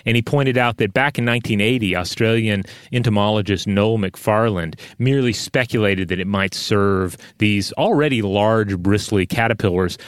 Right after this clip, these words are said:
by serving as a head-tail decoy for hungry birds. So a bird swoops in, sees, "Oh, there's something tasty. I'm gonna try and snatch it away." But instead of snatching, uh, onto its head or tail, it just takes off some crunchy exoskeleton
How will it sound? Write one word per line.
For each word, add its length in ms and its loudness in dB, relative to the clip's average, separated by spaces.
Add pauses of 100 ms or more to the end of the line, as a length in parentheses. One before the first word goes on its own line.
(140)
by 120 2
serving 460 2
as 100 2
a 120 2
head-tail 840 0
decoy 500 0
for 180 -2
hungry 360 0
birds. 560 -4 (180)
So 200 0
a 100 0
bird 500 -2
swoops 380 -2
in, 200 0
sees, 220 -4
"Oh, 320 0 (240)
there's 300 0
something 360 -2
tasty. 520 0
I'm 120 0
gonna 200 0
try 200 0
and 80 0
snatch 340 -2
it 60 -4
away." 380 2 (300)
But 120 4
instead 280 0
of 80 -4
snatching, 640 -2
uh, 40 -8
onto 540 -2
its 160 -4
head 220 0
or 80 0
tail, 340 0
it 80 -2
just 220 -4
takes 260 -4
off 180 0
some 200 -4
crunchy 360 0
exoskeleton 680 -2